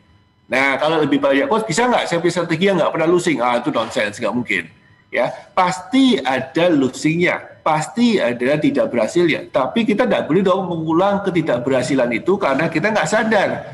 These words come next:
bahwa yang kita ulang itu strategi yang memang tidak berhasil. Aduh, itu kan menyed-, that, that's so sad, ya, itu menyedihkan sekali, ya. Dalam bisnis kita kehilangan uang, kehilangan waktu,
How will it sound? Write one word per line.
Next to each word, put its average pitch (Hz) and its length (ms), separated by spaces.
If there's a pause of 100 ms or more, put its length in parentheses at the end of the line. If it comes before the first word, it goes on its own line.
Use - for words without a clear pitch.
(120)
bahwa 151 240
yang 175 240
kita 160 240
ulang 143 240
itu 226 160
strategi 202 560
yang 190 80
memang 175 240
tidak 143 160
berhasil. 147 400
Aduh, 151 400
itu 127 80
kan 196 160
menyed-, 175 260 (460)
that, 190 160
that's 196 240
so 196 400
sad, 185 400
ya, 151 240
itu 190 160
menyedihkan 165 480
sekali, 160 400
ya. 135 80 (320)
Dalam 147 240
bisnis 160 240
kita 175 240
kehilangan 123 320
uang, 208 320
kehilangan 117 320
waktu, 175 360